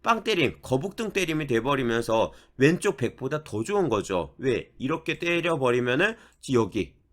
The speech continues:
이 백세력, 왼쪽에 백세력 있었죠. 오른쪽 백세력 있었죠. 이거 지금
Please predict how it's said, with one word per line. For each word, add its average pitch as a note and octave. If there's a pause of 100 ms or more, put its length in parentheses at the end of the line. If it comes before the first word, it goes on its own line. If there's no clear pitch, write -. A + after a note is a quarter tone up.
이 D3+
백세력, A#2
왼쪽에 D3
백세력 B2
있었죠. B2+
오른쪽 C#3
백세력 A2+
있었죠. A#2 (220)
이거 G3+
지금 D3+